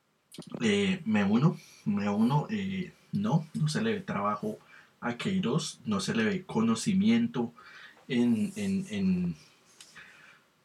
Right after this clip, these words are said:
en nuestro fútbol, si se puede decir, en lo que hay acá, en el fútbol latinoamericano. Y es, es,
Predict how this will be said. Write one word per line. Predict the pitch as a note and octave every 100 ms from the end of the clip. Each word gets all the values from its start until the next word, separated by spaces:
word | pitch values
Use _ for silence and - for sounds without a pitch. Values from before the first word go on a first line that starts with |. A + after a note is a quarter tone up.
| -
en | A2 G#2
nuestro | G#2 G#2 - -
fútbol, | - C3 C3+ E3+ -
si | D#3
se | D#3
puede | - A#2+ C3
decir, | A#2 A#2+ - - _ - D3+
en | G2+ F#2
lo | F#3
que | - F#2+
hay | G2+ G#2+
acá, | - F3 C#4+ -
en | E3 A3
el | -
fútbol | G3+ F#3+ G#2 A2+
latinoamericano. | A2+ A#2 A#2+ G#2+ G2 F#2 - A2 C#3+ - - - - - - _ - -
Y | A#2+ G#2+ G2+ G2 F#2+ F#2 G2+ G2
es, | F#2 - - - - - - _ _ _ - - - _ _ _
es, | A3+ A#3 - -